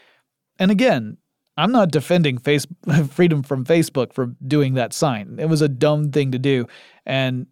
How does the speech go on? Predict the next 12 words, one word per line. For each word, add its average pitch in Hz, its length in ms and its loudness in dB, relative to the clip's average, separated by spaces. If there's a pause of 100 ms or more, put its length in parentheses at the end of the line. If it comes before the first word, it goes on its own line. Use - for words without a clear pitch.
(120)
uh, 123 340 -6
at 160 200 -2
best, 202 280 4
it 170 40 4
was 147 140 2
dumb. 127 320 0
At 139 200 -4
worst, 160 400 2
it 143 100 -2
was 123 180 -6
racist. 123 560 -6 (1000)
So 175 560 2